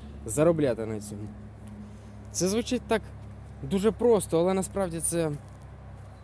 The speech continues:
ну, хоча я і не пробував робити, можливо, це дійсно просто. А, на днях мені подзвонив один товариш, так сказати,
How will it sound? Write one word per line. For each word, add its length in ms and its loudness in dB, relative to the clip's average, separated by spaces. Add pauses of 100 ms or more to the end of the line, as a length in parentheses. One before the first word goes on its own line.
ну, 120 0
хоча 200 2
я 80 8
і 60 6
не 120 6
пробував 420 8
робити, 340 2
можливо, 300 2
це 140 0
дійсно 320 2
просто. 420 2 (580)
А, 340 4
на 120 2
днях 260 2
мені 200 4
подзвонив 580 4
один 340 2 (1000)
товариш, 500 6
так 160 -2
сказати, 420 -4